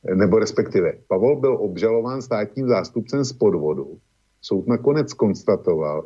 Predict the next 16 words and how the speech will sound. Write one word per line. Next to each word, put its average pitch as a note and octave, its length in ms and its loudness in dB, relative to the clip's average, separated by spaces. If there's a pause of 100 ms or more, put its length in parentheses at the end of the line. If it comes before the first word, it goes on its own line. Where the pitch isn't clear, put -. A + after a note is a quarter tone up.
že E2+ 160 -2
čin A2+ 240 -2
se B2+ 160 0
nestal E2 640 -4 (800)
a F2 320 2 (160)
Kroupu A2+ 960 2 (440)
podrobil C#3+ 760 2
kritice, E2+ 880 -4 (280)
že G2 180 0
použil D3+ 680 2
operativní D3+ 960 -2
techniku A#2+ 960 0
zcela, B2 480 0 (240)
zcela C#3 420 2
v A#2+ 80 -4
rozporu A#2+ 680 0